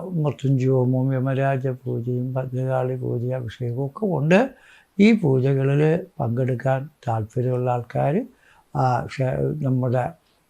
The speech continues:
ആ, WhatsApp-ിലേക്ക് മെസ്സേജുകൾ അയയ്ക്കുക. കാലഭൈരവൻ്റെ WhatsApp ഗ്രൂപ്പിൽ അംഗമാകുന്നതിനും മെസ്സേജുകൾ അയയ്ക്കുക.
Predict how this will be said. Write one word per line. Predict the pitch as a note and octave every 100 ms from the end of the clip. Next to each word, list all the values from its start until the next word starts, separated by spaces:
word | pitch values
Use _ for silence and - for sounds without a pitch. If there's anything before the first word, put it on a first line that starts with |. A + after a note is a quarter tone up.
| _ D#3
ആ, | D3
WhatsApp-ിലേക്ക് | C#3 B2+ A#2+ C#3+ C3 C#3+ C3+ C3 F#3+ B3+ - -
മെസ്സേജുകൾ | A#2 - A2 G#2+ A2 A2
അയയ്ക്കുക. | A2 G#2+ G2+ A2 - _ _ _ -
കാലഭൈരവൻ്റെ | C3+ D3 C#3 D3 C#3+ D3+ D3+ D3
WhatsApp | C#3+ C#3 C#3 - E3+ -
ഗ്രൂപ്പിൽ | D3 D#3 D#3 D#3
അംഗമാകുന്നതിനും | C#3 C3+ E3+ D#3 C3 B2+ B2+ C3 D3 A3+ - - _ _ -
മെസ്സേജുകൾ | C3 - B2+ A#2 G#2+ G#2
അയയ്ക്കുക. | G#2 G#2 G#2+